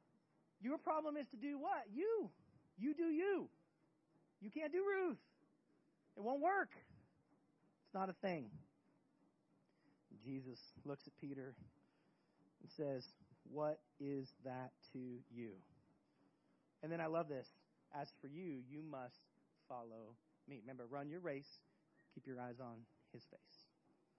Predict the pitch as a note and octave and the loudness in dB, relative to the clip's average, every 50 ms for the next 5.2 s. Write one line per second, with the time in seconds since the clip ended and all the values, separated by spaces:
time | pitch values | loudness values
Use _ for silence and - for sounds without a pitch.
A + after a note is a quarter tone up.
0 | _ _ _ _ _ _ _ _ _ _ _ _ - - - C3 G#2+ G#2+ A#2+ B2+ | _ _ _ _ _ _ _ _ _ _ _ _ -20 -20 -18 -18 -16 -12 -10 -8
1 | C#3+ E3 F#3 F#3+ G3 G#3 G3 F#3+ - - F#3 F#3 F3 E3+ E3 - _ E3 F3+ F#3 | -4 -2 -2 0 0 -2 -6 -8 -8 -8 -6 -4 -4 -4 -6 -8 _ -4 -4 -4
2 | F3+ - - E3+ D#3 - - G#2 G2 G#2 - C#3+ - - - - - _ - _ | -4 -6 -10 -10 -10 -10 -16 -16 -16 -16 -16 -16 -18 -20 -20 -20 -20 _ -20 _
3 | _ - C#3+ C#3+ D#3+ F#3 F3 E3+ D3 D3 E3 D#3+ - - D#3 D#3 F3 F#3 F#3+ F3 | _ -10 -6 -4 -2 -2 -2 -2 0 0 0 -2 -2 -6 -6 -2 0 2 2 2
4 | D3+ B2 G#2+ - - - _ _ _ _ - _ _ - B2 B2 - A#2 A2 A2+ | 0 -2 -6 -12 -18 -20 _ _ _ _ -20 _ _ -8 -8 -6 -6 -8 -8 -8
5 | A2 F#2+ - | -8 -10 -10